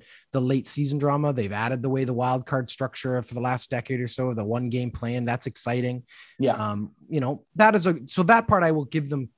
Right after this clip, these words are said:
Speaker 1: credit for. Definitely, i-, it's a, a, a great way to grab attention late, but was, like, I don't know. Does it, is that enough?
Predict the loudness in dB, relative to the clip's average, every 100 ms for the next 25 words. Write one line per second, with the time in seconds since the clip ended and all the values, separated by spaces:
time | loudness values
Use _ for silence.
0 | _ 2 2 2 -4 -6 -2 -2 -2 -4
1 | -4 -4 -2 -4 -8 -20 -20 _ -18 -18
2 | -18 _ _ _ _ -8 -6 -2 -2 -2
3 | -6 -10 _ _ _ _ -4 -4 -2 -2
4 | 2 4 6 4 4 -2 0 0 0 -2
5 | -2 -2 -2 -2 0 0 0 -4 -4 -6
6 | _ _ 0 0 0 -4 -4 -4 _ _
7 | _ _ _ _ _ _ _ _ _ _
8 | _ 4 6 6 4 -2 -4 0 2 6
9 | 8 8 6 4 -10